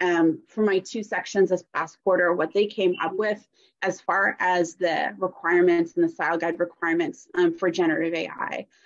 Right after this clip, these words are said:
Um, and so this is my first class. Um, and again, I gave them some example, um, statements and, uh, uh, other policies, um, and other classes that they can sort of pull from. So some of this language does come from that.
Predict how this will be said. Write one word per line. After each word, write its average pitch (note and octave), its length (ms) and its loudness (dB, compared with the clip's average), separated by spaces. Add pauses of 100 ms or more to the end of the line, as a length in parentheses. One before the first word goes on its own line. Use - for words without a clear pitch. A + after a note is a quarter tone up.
(220)
Um, G3+ 160 0
and F#3+ 120 2
so A3+ 160 2
this B3+ 200 4
is B3+ 140 0
my G#3 280 0
first A3 420 -4
class. G3 580 -6 (160)
Um, F3+ 440 0 (600)
and A#3+ 120 0
again, G#3+ 360 0
I F#3+ 120 4
gave A#3 360 2
them G#3+ 320 0
some G3 580 -2
example, G3 960 0
um, E3+ 400 -2 (300)
statements G3+ 800 0
and, D#3+ 320 4
uh, D3 480 -4 (320)
uh, D3+ 160 0 (240)
other G#3 240 0
policies, G#3+ 800 0 (360)
um, F3+ 280 4
and F3+ 200 2
other F#3+ 240 -2
classes G3 720 -4
that F3 160 -4
they F3+ 140 2
can E3+ 240 -2
sort F3+ 220 -2
of D3+ 120 -8
pull G3 220 -2
from. D#4 380 2
So F#3+ 240 -2
some A3 240 -4
of G#3+ 80 -2
this G#3 160 -2
language F3+ 320 2
does E3+ 240 -4
come D#3+ 320 -12
from - 200 -8
that. C3 280 -4